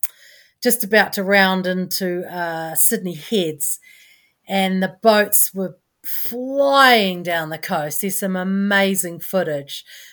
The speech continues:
So go into your archives of that race, of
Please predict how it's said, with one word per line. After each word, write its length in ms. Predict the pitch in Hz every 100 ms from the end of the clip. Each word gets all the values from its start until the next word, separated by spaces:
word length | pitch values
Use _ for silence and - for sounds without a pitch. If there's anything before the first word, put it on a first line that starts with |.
| -
So 240 | 180 - 196
go 300 | 233 220 220
into 260 | 214 196
your 160 | 190 180
archives 680 | 180 185 185 180 156 156 - -
of 240 | 175 147
that 240 | 180 -
race, 500 | 190 180 151 160 - -
of 320 | 175 165 151